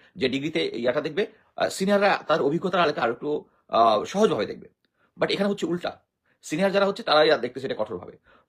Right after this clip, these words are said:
So, আমি, আ, যেটা মনে করি যে আহ, এইটার সমস্ত প্রতিবন্ধকতা হচ্ছে জেনারেল, আহ, ওয়াকার। আপনারা যতই, আমি একটা পোস্ট দিয়েছি, এটার মধ্যে তার অল্টারনেটিভ কে হবে,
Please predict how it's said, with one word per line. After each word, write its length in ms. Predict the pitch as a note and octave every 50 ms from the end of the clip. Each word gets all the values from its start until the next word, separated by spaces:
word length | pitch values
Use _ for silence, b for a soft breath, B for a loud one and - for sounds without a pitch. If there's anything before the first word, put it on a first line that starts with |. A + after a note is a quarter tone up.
| - -
So, 160 | G#3 G3+ F#3+ - -
আমি, 320 | B2+ E3 G#3+ A3 G#3+ - -
আ, 120 | - A#2+
যেটা 200 | A2+ B2+ B2 D#3
মনে 160 | C#3+ - C#3+
করি 240 | D3+ D3 C#3+ D#3 -
যে 180 | - A#2 A#2 - - _ _ _ _ _ _ _ _ _ -
আহ, 340 | - - G#2 G#2+ G#2 G#2 - - -
এইটার 280 | C#3+ D#3 - F#3+ F3+
সমস্ত 400 | F3 - - F#3 G#3 G3+ - -
প্রতিবন্ধকতা 400 | G3 - E3 D#3+ D#3+ E3+ D#3 E3+
হচ্ছে 180 | D#3 D#3 - C3
জেনারেল, 280 | A#2+ B2+ C3 C3 - - _ _ _ - - - - - -
আহ, 280 | G2 G#2 G2 F2+ -
ওয়াকার। 340 | E2+ E2 E2+ - - - - - _ _ _ _ _ _ _ _ _ _ -
আপনারা 220 | - - E3 D3+ B2+
যতই, 220 | C#3+ C#3+ E3 C#3+ b b b
আমি 140 | b C#3 D3+
একটা 120 | D#3+ -
পোস্ট 240 | - - D#3+ F3+ -
দিয়েছি, 220 | - D#3 D3+ D#3 C#3+
এটার 120 | C#3+ D3
মধ্যে 260 | D3 C3 C#3 C#3 C#3
তার 200 | B2 B2+ B2+ C3+ B2+ - b b b
অল্টারনেটিভ 480 | b - C#3+ D3 D3 D3 D3+ C#3+ D3+ D3 -
কে 80 | - C3
হবে, 400 | C3+ C#3 B2+ C#3+ C#3 C3+ A#2+